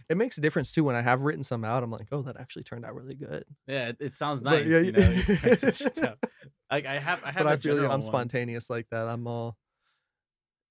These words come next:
Speaker 1: uh, it's always interesting to
Speaker 2: Yeah.
Speaker 1: I,
Speaker 2: Yeah,
Speaker 1: uh,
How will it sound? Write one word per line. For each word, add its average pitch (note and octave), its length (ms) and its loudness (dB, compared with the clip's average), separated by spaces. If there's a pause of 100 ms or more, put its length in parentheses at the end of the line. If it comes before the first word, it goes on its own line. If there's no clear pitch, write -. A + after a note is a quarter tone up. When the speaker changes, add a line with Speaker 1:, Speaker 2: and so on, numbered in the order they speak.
(240)
Speaker 1:
uh, A#2 220 -14
it's - 180 -12
always A2+ 340 -2
interesting B2+ 640 -14
to A#2+ 80 -16
Speaker 2:
Yeah. A#2 160 -10 (760)
Speaker 1:
I, B2+ 100 0
Speaker 2:
Yeah, C3+ 80 2
Speaker 1:
uh, C3 60 -2